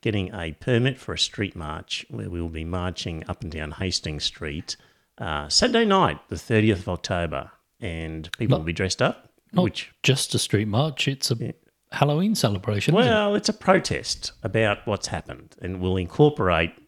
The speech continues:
Speaker 1: parts of the Black Mass ceremony as part of the protest.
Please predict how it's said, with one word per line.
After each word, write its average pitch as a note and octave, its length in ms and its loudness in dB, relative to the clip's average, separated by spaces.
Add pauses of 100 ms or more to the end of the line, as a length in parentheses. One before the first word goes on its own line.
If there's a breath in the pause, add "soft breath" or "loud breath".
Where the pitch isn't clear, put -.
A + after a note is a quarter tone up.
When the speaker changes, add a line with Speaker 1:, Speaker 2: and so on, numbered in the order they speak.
(180)
Speaker 1:
parts F#2 300 -2
of D#2+ 100 -10
the - 60 -6
Black E2 280 -6
Mass D#2+ 220 -4
ceremony D2 500 -6
as C#2+ 120 -8
part E2 260 -10
of C#2 60 -10
the - 60 -14
protest. - 680 -12